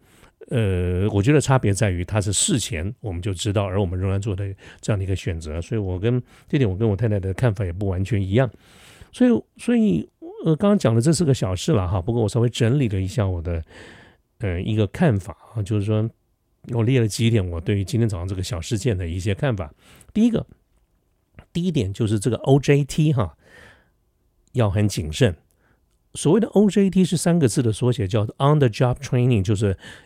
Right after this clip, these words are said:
一般我们讲的在职训练。很明显的就是今天，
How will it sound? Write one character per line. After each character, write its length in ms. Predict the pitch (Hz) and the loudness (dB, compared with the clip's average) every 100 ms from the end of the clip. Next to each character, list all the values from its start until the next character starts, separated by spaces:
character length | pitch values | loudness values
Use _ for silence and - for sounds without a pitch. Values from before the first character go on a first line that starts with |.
| _ | _
一 80 | 151 | -2
般 200 | 156 143 | 0 0
我 120 | 123 | 0
们 160 | 87 98 | -2 -4
讲 180 | 90 80 | -4 -4
的 80 | |
在 300 | 90 - 123 | -4 0 0
职 260 | 101 - 92 | 0 -2 -4
训 280 | 92 113 98 | 0 0 2
练。 180 | 101 85 _ _ _ _ _ _ _ - | 0 -2 _ _ _ _ _ _ _ 0
很 140 | 123 | 2
明 160 | 143 208 | 4 4
显 120 | 139 | 2
的 120 | 95 | 2
就 160 | 107 98 | 0 -2
是 200 | 113 101 | -2 -2
今 200 | - 107 | -2 0
天， 260 | 107 107 | 0 0